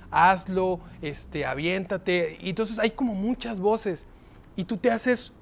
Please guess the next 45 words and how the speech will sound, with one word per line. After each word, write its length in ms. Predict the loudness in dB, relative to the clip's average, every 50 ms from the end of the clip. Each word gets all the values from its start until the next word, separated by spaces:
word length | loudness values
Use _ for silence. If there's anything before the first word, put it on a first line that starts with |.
| -20 -20 -20 -20 -20 -20 -20 -20 -20 -20 -16 -8 -2
una 200 | 0 0 2 2
idea. 220 | 4 4 4 4
Yo 140 | 4 2 0
me 60 | -2
acuerdo 280 | -2 0 0 0 0 0
que 100 | -2 -2
yo 120 | 0 0
me 100 | 0 0
hice 160 | -2 -2 -2 -4
una 140 | -2 0
idea, 420 | 0 0 0 2 4 6 4 4 4 0 -10 -18 -18 -10 -2
y 40 | 2
yo 120 | 2 2
decía, 320 | 2 2 0 0 0 0
"Bueno, 440 | 0 0 -2 -2 0 2 2 0 0 -2 -6 -14 -8
esto 460 | -6 -6 -6 -6 -2 4 6 6 6
es 140 | 6 4 4
lo 140 | 2 2 2
que 80 | 2 -4
espero 560 | -6 -6 -12 -6 -4 -2 0 4 2 2 4
para 180 | 4 2 2
mi 120 | 2 0 -2
matrimonio, 640 | -4 -4 -4 -4 -6 -6 -4 -4 -2 -2 0 0
yo 200 | 0 0 -2 -2
creo 220 | -4 -2 -2 -2 2
que 100 | 2 2
va 120 | 2 2
a 20 |
ser 240 | 0 0 0 0 0
así". 320 | 0 -4 -4 -6 -6 -6 -6 -12 -20 -20 -20 -20 -20 -20 -20 -18 -8 -6
Pero 160 | -4 -4 -4
cuando 800 | -4 -6 -4 -2 0 2 2 2 2 2 4 4 4 2 2 -2 -10 -20 -20 -20 -20 -18 -12
me 140 | -12 -10 -2
casé 460 | -2 -2 -2 2 2 2 2 2 0
con, 220 | -2 -4 -4 -4
con 200 | -6 -8 -10 -10
Silvana, 640 | -8 -6 -6 2 6 8 8 8 6 4 0 -2 -6 -10 -20 -20 -8 0
cuando 280 | 2 2 2 4 0
empezamos 600 | -2 -2 -2 -2 -4 -2 2 2 4 4 2 0
una 220 | 0 0 2 2 2
vida 280 | 2 2 2 0 0
como, 360 | 0 0 0 0 0 -2 -2 -4
como, 320 | -4 -2 -2 -2 -4 -4
como 180 | -4 -4 -6 -6
esposos, 580 | -6 -2 4 6 6 6 8 6 4 4 2